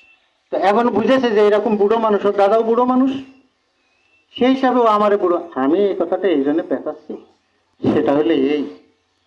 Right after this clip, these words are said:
যে এই মায়ের গর্ভ থেকে বেরিয়ে আসার পরে মা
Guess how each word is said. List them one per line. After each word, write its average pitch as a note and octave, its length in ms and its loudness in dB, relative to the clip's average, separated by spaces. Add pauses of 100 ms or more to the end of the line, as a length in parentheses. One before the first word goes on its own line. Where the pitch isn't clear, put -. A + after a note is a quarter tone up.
(160)
যে G3 540 2 (1160)
এই G3 240 2
মায়ের F3+ 420 0
গর্ভ D#3+ 460 -2
থেকে F#3+ 240 -2
বেরিয়ে D#3 440 0
আসার G3 240 -4
পরে G3 260 -2
মা D3 520 2